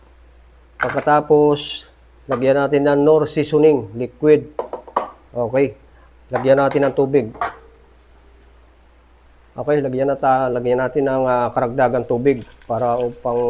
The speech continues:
ah, mapalambot natin itong ating beef. Okay na to. Ang lagay natin tubig, mainit na antes para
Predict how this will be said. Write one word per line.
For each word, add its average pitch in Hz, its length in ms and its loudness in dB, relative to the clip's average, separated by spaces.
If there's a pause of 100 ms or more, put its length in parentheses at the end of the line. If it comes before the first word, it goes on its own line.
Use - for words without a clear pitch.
(140)
ah, 120 160 -2
mapalambot 120 720 -4
natin 117 400 -6
itong 113 240 -4
ating 107 240 -12
beef. 117 180 -14 (2500)
Okay 117 260 -12
na 117 80 -4
to. 139 220 -4 (3750)
Ang 127 160 -4
lagay 143 400 2
natin 147 380 0
tubig, 143 400 4
mainit 139 400 0
na 127 160 -2
antes 151 240 0
para 127 720 2